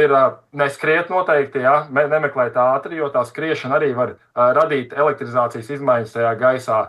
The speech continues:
Bet, ā, drošākais tad tajā brīdī ir notupties, tad ceļos nevis nogulties, bet notupties, apķert ceļus ar rokām,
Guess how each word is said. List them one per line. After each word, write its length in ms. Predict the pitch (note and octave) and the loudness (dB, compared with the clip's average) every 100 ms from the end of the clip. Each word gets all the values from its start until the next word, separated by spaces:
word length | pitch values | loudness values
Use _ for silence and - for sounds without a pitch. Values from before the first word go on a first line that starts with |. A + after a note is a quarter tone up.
| - - _ | -8 -20 _
Bet, 260 | C3+ C3+ | -4 -2
ā, 140 | C#3 C#3 | 0 0
drošākais 680 | C3 F3 F3+ D3+ C#3 C3 - | 0 0 2 0 0 -6 -8
tad 100 | C3+ | -6
tajā 140 | C3 B2 | -6 -4
brīdī 440 | D3 D#3+ C3+ B2+ | -4 -4 -4 -6
ir 220 | A#2 B2 | -6 -4
notupties, 800 | C3+ F3 F#3 - - C3+ D3 - - | 0 0 -2 -6 -4 -2 -2 -6 -6
tad 260 | C#3 C3 | -6 -2
ceļos 400 | E3 D#3+ B2+ A#2+ | 0 0 0 -2
nevis 260 | B2+ A#2+ - | -6 -8 -2
nogulties, 540 | E3+ E3 C#3 B2 A#2+ | 0 2 0 0 -6
bet 120 | A2+ C3+ | -4 -2
notupties, 580 | F3 - - C3 C3+ C3+ | -2 -2 -8 -6 -2 0
apķert 420 | C#3+ - C#3+ - | 0 0 -4 0
ceļus 280 | D3 C#3 B2+ | 0 0 0
ar 80 | C#3+ | 0
rokām, 460 | F3+ C#3+ C3 C3+ | 0 2 2 0